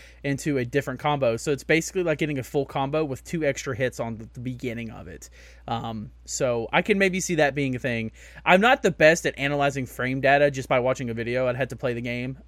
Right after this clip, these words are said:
Um, but that's just maybe something I think. If you're a Smash player and you're hearing that and it sounds absolutely ridiculous, I'm sorry. That's just my impression.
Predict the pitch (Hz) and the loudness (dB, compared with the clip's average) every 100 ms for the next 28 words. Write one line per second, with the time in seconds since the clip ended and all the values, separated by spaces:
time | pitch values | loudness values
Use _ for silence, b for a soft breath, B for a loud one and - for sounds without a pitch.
0 | - 131 123 120 131 127 117 143 165 - | -4 -2 -2 -6 0 2 2 4 2 2
1 | 202 - - 143 147 139 143 135 135 120 | -8 -8 -14 -12 -10 -2 -2 -2 -6 -6
2 | 120 120 120 104 B B 170 147 202 208 | -4 -4 -4 -8 B B -2 4 6 6
3 | 185 170 170 180 170 160 151 151 147 147 | 6 4 4 4 6 4 2 2 2 2
4 | 131 151 135 135 131 139 127 120 123 123 | 2 0 4 4 2 -2 0 0 0 2
5 | 123 123 110 127 127 127 127 127 - 139 | -2 -2 -4 0 2 2 2 0 0 -6
6 | - 143 120 110 110 110 117 | -4 -2 -2 -2 -2 -2 -6